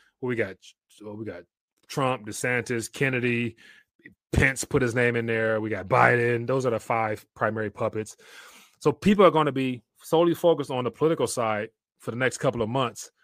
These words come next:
not realizing that behind the scenes, Biden has already signed off <laughs> on the U S joining the who, and which is basically signing over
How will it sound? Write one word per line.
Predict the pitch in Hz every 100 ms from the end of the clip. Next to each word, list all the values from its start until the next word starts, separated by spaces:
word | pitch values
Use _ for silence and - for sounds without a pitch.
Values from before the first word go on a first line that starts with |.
| -
not | 147 139
realizing | 147 156 127 120
that | 107
behind | 104 131 156
the | 120
scenes, | 170 175 120 120 - - _ _ _ _ -
Biden | 127 156 147
has | 123
already | 139 135
signed | 117 - 143 143 123
off | 147 120 - - 123 - 120 - _ -
<laughs> | - - -
on | 131 123
the | 120
U | 143 156
S | 143
joining | 131 139 135
the | 120
who, | 117 180 127 123 _ _ _ _ _ _ _
and | 123 117
which | 131
is | -
basically | 147 147 120
signing | - 147 139 139
over | 135 120 117